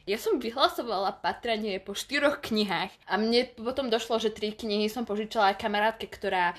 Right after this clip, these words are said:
študuje medicínu a ona normálne, akože normál, eh, young adult knihy nečíta. Tak to pre mňa bolo také, že absolútne v zozname ľudí, ktorým by som mohla požičať tie knihy, lebo tiež už som vyberavá, komu ich požičiavam, tak v zozname to,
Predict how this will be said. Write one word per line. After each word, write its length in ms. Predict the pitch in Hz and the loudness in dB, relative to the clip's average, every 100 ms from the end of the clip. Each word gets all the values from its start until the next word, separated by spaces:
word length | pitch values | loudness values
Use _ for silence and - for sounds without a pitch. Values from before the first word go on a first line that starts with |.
| - - | -10 -20
študuje 320 | - 220 233 | -10 -2 0
medicínu 600 | 226 214 220 - 208 185 | 0 -2 -4 -6 -4 -4
a 220 | - 185 196 | 0 2 2
ona 180 | 208 | 2
normálne, 600 | 202 208 226 214 202 190 180 | 4 4 4 0 0 0 0
akože 300 | 185 196 196 | -2 -6 -4
normál, 500 | 190 185 196 185 180 175 123 170 | -2 -4 0 0 0 0 -2 -2
eh, 140 | 170 | -2
young 260 | 185 214 220 | 4 4 6
adult 380 | 220 208 202 - | 4 4 2 0
knihy 400 | - 208 214 262 | -8 -4 -2 -2
nečíta. 680 | 214 208 208 185 180 185 240 - | 0 0 -4 -8 -4 -4 -4 -8
Tak 160 | 208 | -6
to 80 | 214 | -4
pre 160 | 214 208 | 0 0
mňa 160 | 208 | 0
bolo 180 | 202 196 | 2 2
také, 300 | 202 208 220 | 2 -2 -2
že 120 | 208 208 - - | -2 -2 -10 0
absolútne 600 | 320 - 349 285 247 247 | 0 6 4 4 2 2
v 80 | 220 | 8
zozname 480 | 240 320 330 302 | 6 8 6 4
ľudí, 240 | 269 220 240 | 2 0 -4
ktorým 260 | - 240 | -4 -4
by 80 | 233 | -4
som 160 | 247 240 | -4 -2
mohla 200 | 208 247 | 0 0
požičať 380 | 220 226 - 254 | -2 -8 -6 -6
tie 120 | 240 | -8
knihy, 360 | - 208 196 196 | -6 -6 -2 0
lebo 260 | 196 190 | 0 0
tiež 320 | - 254 254 | -2 -2 -2
už 80 | 269 | -2
som 160 | - 226 | 0 0
vyberavá, 460 | 208 202 196 185 | 2 2 2 0
komu 240 | 180 208 208 | -2 -2 -4
ich 100 | 208 | -2
požičiavam, 720 | 180 190 180 185 170 185 220 - - - - | -4 -6 -6 -4 -2 -2 -6 -8 -18 -16 -8
tak 140 | - 247 | -4 4
v 60 | |
zozname 420 | 269 277 302 302 | 6 6 4 2
to, 160 | 302 | 2